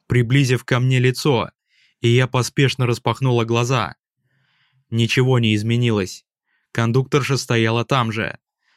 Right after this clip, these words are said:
Теперь в ее взгляде сквозила ухмылка.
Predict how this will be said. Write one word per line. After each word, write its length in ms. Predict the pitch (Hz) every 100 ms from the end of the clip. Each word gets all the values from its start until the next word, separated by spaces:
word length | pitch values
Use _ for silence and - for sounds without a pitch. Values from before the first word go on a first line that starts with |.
| _ _
Теперь 440 | - 110 151 151
в 40 | 110
ее 300 | 110 117 127
взгляде 560 | 104 101 135 139 107
сквозила 640 | 98 - 117 110 131 131 127
ухмылка. 720 | 131 131 151 151 110 104 76